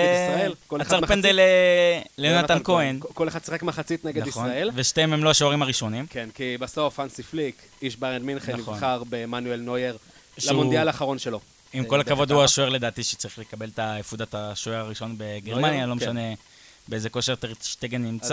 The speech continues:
Speaker 2: זה ככה שני מצ'אפים, אה,
Speaker 1: מאוד
Speaker 2: נחמדים.
Speaker 1: מעניינים.
Speaker 2: נמשיך עם ברצלונה.
Speaker 1: לדעתי ברצלונה יש להם... אה,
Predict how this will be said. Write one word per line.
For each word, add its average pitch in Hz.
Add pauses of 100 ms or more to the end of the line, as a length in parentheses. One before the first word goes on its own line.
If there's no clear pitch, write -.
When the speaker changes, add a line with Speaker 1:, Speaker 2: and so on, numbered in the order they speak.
(120)
Speaker 2:
זה 139
ככה 127
שני 135
מצ'אפים, 127
אה, 107
Speaker 1:
מאוד 107
Speaker 2:
נחמדים. 123
Speaker 1:
מעניינים. 127
Speaker 2:
נמשיך 123
עם 127
ברצלונה. 117
Speaker 1:
לדעתי 151
ברצלונה 151
יש 143
להם... 127
אה, 110